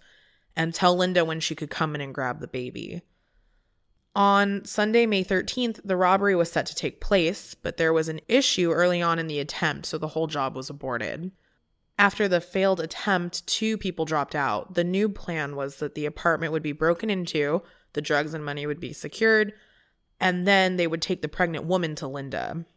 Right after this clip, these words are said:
In the early hours of May sixteenth, four men broke into an apartment where twenty-five-year-old Joanna Rodriguez lived with her husband, Raymond Cabrera,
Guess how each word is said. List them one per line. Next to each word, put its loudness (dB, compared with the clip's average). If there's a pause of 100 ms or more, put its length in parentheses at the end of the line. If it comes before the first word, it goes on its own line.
(480)
In 2
the 4
early 4
hours 4
of -6
May -4
sixteenth, -6
four 2
men 2
broke 0
into -2
an 0
apartment -4
where -4
twenty-five-year-old 0
Joanna -4
Rodriguez -2
lived 0
with 0
her -2
husband, -2
Raymond -4
Cabrera, 0